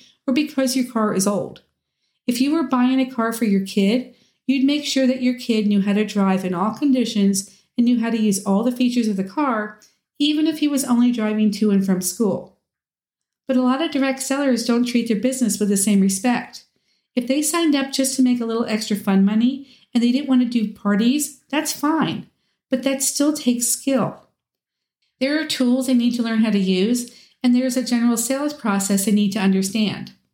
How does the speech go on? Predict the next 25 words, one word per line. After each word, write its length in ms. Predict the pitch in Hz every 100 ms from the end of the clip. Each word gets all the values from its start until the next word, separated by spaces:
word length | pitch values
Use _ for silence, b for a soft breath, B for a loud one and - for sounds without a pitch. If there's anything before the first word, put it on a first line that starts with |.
| _ _ _ _ -
You 160 | 233
wouldn't 200 | 294 330
start 220 | - 311
the 100 | 302
car 240 | - 254 254
for 140 | 247
Johnny 420 | 190 233 233 196
every 200 | 180 196
morning 320 | 196 220 214 190
before 320 | 175 185 175
school 340 | - 285 247
because 380 | 196 233 254 247
Johnny 280 | 247 247 262
doesn't 240 | 226 233
want 140 | 208 202
to 60 |
take 200 | - 208
the 100 | 190
time 240 | - 190 190
to 60 |
learn 200 | 190 190
how 80 | 185
to 80 | 185
start 340 | 175 233 277
it. 300 | 170 - -